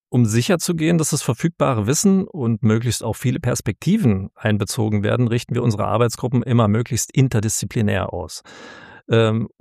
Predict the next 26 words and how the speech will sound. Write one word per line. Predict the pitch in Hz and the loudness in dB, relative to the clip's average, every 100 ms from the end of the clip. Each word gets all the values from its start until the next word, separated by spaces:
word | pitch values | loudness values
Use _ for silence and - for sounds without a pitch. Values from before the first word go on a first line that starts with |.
| - _ _ | -20 _ _
um | 127 117 | 0 4
ganz | 135 208 | 4 2
sicher | 220 208 185 | 2 2 2
zu | 165 | 0
gehen, | 151 185 156 | -2 0 0
wird | 147 | 0
dann | 131 | 2
jede | 139 135 | 2 2
Stellungnahme | - 156 156 131 135 | 2 2 2 2 4
am | 120 | 2
Ende | 123 147 - | 2 2 2
auch | 123 | 0
nochmal | 120 110 113 | 0 0 0
von | - 117 | 0 -2
externen | 117 - 113 107 | -4 -2 0 0
Expertinnen | 95 - 107 110 107 | -2 -2 -2 0 0
und | 104 | -2
Experten | - - 113 123 | -6 -4 -2 0
begutachtet. | 110 98 127 156 101 - 113 - | 0 0 -2 -2 -4 -6 -8 -8
Also | 120 101 104 | -10 -8 -6
eigentlich | 104 104 123 113 | -6 -6 -6 -4
eher | 127 | -2
ein | 98 95 | 0 0
wissenschaftliches, | 139 131 113 101 101 - 101 - - | 0 0 0 -2 -4 -4 -4 -4 -4
äh, | 117 92 85 - - - | -4 -4 -6 -12 -18 -18
Vorgehen. | - - 127 104 101 131 | -4 2 4 4 2 0